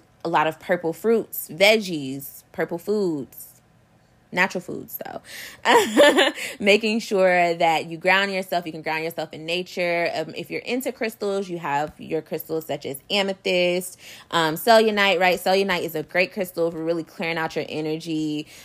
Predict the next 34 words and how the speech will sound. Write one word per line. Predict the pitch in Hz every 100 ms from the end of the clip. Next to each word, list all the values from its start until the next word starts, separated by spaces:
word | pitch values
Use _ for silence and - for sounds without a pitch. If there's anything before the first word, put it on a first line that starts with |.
| -
um, | - 160 151
and | 135
help, | 190 185 -
helping | 160 196 190 160
balance | 156 151 160 160
your | -
energy | 147 151 156 -
out | 143 -
for | - 131
sure. | - - 208 202 185 185 180
Clear | - 240 220
quartz, | - 214 196 190 - - - -
moonstone, | 185 208 208 226 208 190 190
right? | 180 180
Moonstone | 190 220 254 254 233
helps | 214 - -
you, | 180 170 - - -
um, | 170 160
tap | 156 202 180
into | 170 175 - 170 -
also, | 160 160 165 160
like, | 156 151
your | 160 151 143 143 151 _ _ _ _ _ _ - _
emotions, | 185 165 175 170 143 123 143
right? | 151 -
So | 196
if | 165
you | 196
can | 247 196
mentally | 175 185 185
balance | 160 160 160
out | 160 143
your | 151
emotion, | 139 139 160 160 160